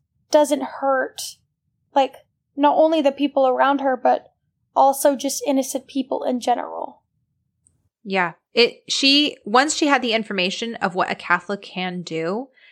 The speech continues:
Speaker 2: she was like, "Okay, that's it. It's not worth risking all of this stuff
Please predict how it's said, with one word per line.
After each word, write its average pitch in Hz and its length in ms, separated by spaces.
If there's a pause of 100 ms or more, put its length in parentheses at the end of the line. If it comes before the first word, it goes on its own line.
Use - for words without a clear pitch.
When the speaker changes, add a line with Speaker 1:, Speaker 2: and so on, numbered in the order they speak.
Speaker 2:
she - 200
was 208 140
like, 175 120
"Okay, 180 240
that's 175 340
it. - 320
It's 233 240
not 269 300 (140)
worth 208 540 (100)
risking 240 640 (300)
all 196 200
of 185 100
this 175 240
stuff - 540